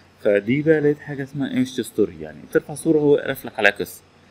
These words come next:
تمام، يعني ممكن ترفع صورتك وهو يعرف لك قصة على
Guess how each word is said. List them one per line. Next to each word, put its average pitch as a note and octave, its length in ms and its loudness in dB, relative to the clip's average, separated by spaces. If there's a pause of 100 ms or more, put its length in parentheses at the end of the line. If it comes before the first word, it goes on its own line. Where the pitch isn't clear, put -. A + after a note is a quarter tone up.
(420)
تمام، A2 320 0
يعني G#2 180 -2
ممكن B2 220 -2
ترفع B2+ 280 -2
صورتك D3+ 480 -2
وهو C3 160 8
يعرف A#2+ 300 2
لك B2+ 60 -6 (360)
قصة C#3 300 0
على A2+ 360 0